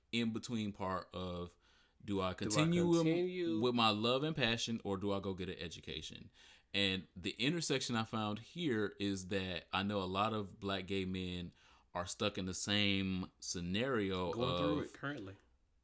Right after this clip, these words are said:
Speaker 1: "Hey, I got a job right now that pays the bills, and it's maybe not even exactly what I want or what I like or what I love,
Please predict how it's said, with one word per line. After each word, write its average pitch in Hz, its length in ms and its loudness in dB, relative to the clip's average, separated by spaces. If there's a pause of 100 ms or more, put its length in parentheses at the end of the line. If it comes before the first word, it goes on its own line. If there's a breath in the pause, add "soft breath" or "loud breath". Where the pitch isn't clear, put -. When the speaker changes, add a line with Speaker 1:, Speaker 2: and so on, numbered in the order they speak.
(260)
Speaker 1:
"Hey, 117 400 2
I 113 120 6
got 123 140 2
a 98 60 0
job 107 260 4
right 107 160 2
now 107 180 2
that 85 180 -4
pays 101 260 0
the 98 80 -6
bills, 87 560 -6 (1080)
and 98 140 -2
it's 95 220 -2 (1000)
maybe 139 300 -2
not 143 180 -2
even 143 220 0
exactly 127 380 -2
what 117 120 -2
I 107 80 0
want 120 420 -2
or 110 160 -2
what 104 100 2
I 101 80 2
like 110 260 -2
or 107 40 -6
what 107 140 -4
I 98 60 -2
love, 123 540 -2